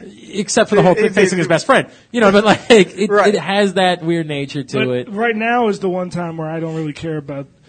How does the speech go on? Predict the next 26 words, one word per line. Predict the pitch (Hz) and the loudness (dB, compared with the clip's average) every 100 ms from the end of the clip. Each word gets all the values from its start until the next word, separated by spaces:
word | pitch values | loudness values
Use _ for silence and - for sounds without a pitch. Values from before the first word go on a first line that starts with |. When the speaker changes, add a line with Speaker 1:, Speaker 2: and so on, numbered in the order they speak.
| _ _ - | _ _ -12
Speaker 3:
like, | 160 | -10
Sami | - 196 190 | -8 -8 -6
Zayn. | 180 180 180 185 170 175 _ - | -6 -6 -6 -6 -8 -14 _ -6
I | 220 226 190 | -2 -2 -4
res-, | 170 170 - | -8 -10 -8
I | 180 202 | -6 -4
respect | 185 - - 226 226 202 | -6 -10 -6 -4 -4 -6
the | 175 | -8
fact | 196 160 | -6 -6
more | 143 160 185 208 214 _ _ | -6 -6 -4 -6 -10 _ _
that | - 160 | -10 -4
W | 180 175 | -2 -2
W | 180 175 | -4 -6
E | |
right | 131 156 160 | -8 -8 -8
now | 151 165 175 | -8 -6 -4
is | 151 143 127 | -4 -6 -8
not | 147 175 - | -8 -10 -8
pushing | 185 190 196 190 | -6 -6 -8 -10
Sami | - 202 202 | -10 -8 -6
Zayn | 180 196 | -6 -8
away | 196 190 | -6 -8
from | 185 185 | -8 -12
Kevin | 196 196 | -10 -8
Owens | 202 190 _ _ - 190 | -10 -12 _ _ -8 -6
because | 165 - 214 196 160 156 | -6 -2 0 2 0 -4